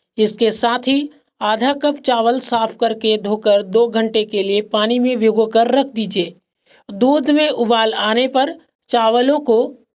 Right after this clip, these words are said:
दूध में डालकर मिला दीजिए। दूध को चम्मच से चलाएं और खीर में उबाल आने के बाद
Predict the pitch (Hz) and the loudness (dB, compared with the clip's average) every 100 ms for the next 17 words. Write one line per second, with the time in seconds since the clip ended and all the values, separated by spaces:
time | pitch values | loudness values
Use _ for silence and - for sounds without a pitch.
0 | _ - 226 262 269 294 233 226 214 233 | _ -2 2 4 4 2 2 0 0 0
1 | 233 233 226 202 180 190 185 202 185 - | 2 2 2 0 -2 -6 -2 -2 -2 -10
2 | _ _ _ - 208 185 254 294 294 294 | _ _ _ -10 -10 -2 0 0 0 0
3 | 294 254 220 226 240 240 226 226 202 202 | 0 -2 0 -2 -2 -2 0 0 0 0
4 | 226 247 247 247 - 247 262 226 233 233 | 0 0 -2 -4 0 0 2 2 0 -2
5 | 214 214 220 226 214 214 247 254 214 196 | 0 2 0 0 -2 0 0 0 0 0
6 | 196 202 | 0 -4